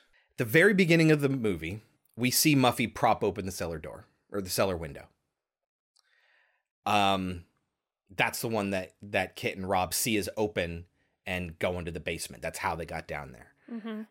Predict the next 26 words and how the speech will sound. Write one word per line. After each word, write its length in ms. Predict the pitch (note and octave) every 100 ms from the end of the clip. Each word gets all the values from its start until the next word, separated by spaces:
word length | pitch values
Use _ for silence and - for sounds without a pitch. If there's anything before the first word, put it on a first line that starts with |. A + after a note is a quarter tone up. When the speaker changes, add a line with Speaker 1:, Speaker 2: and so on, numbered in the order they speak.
| _ A#2+
Speaker 1:
Nan 260 | B2 A#2
says 260 | A2+ A#2+ A2
she 160 | -
met 320 | G2+ G2 F#2 -
Muffy 600 | F#2 F2+ - F2 D#2+ D#2 - _ -
in 260 | E2 D#2+
the 80 | D2
drama 340 | E2 A2 A#2 C3+
club 480 | - C3 B2 A#2 G#2 _ _ _ _ _ _ _ _ _ -
and 160 | F#2
that 100 | F2+
she 140 | - G#2
was 140 | F2+
a 40 | F2
great 240 | F2+ E2 -
actress, 720 | G#2+ A2+ C3 B2 - - - - _
and 120 | G2+
that's 180 | F2+ -
how 140 | G2
she 160 | F2 G2
was 140 | F2+
able 180 | F#2+ E2+
to 80 | E2+
play 240 | - F#2+
Buffy. 580 | E2 C#3 D3 D3+ C3+ C#3 - _ _ _ _ _ -
Her 600 | - D#3+ C3+ B2+ B2+